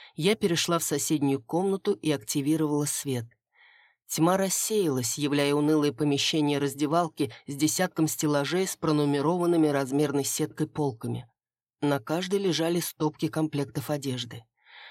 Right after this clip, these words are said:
Но меня интересовало другое. Я приблизилась к потемневшему от времени зеркалу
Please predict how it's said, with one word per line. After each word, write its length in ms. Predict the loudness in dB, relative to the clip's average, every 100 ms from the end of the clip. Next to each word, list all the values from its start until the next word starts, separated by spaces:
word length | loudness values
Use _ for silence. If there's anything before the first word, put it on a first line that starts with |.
| 0
Но 100 | 2
меня 240 | 4 4
интересовало 680 | 2 0 -4 0 2 2 2
другое. 560 | 0 0 0 -2 -4 -12 _ -20 -20 _
Я 240 | -2 0
приблизилась 600 | 2 0 0 0 2 0 -2
к 100 | _
потемневшему 680 | -2 2 4 2 0 0 0
от 160 | 0
времени 400 | -2 0 2 2
зеркалу 580 | 0 0 -2 -4 -6 -6